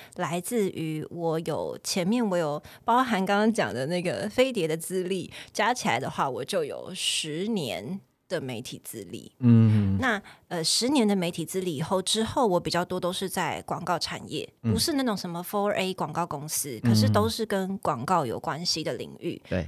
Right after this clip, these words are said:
Speaker 1: 然后我又念政大广告所，
Speaker 2: 对。
Speaker 1: 所以就是传播、新闻、广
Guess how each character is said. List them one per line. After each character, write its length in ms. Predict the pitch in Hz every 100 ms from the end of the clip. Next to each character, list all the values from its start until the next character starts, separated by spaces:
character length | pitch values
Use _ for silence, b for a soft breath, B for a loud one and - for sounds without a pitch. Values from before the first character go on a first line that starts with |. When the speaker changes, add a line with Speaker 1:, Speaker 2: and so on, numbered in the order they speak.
| -
Speaker 1:
然 160 | 190 196
后 200 | 226 208
我 200 | 175 175
又 180 | 196
念 560 | 196 208 180 147 107 - _ _ _
政 240 | 214 165 156
大 480 | 165 139 92 90 - _
广 180 | 147 139
告 160 | 156
所， 380 | - - - - _ _
Speaker 2:
对。 120 | - 170
Speaker 1:
所 120 | 185
以 280 | 185 170 - _
就 140 | - 190
是 300 | 185 180 -
传 300 | - 160 165
播、 440 | - 165 160 165 165
新 340 | - 160 165
闻、 500 | 151 123 113 113 139
广 220 | - 127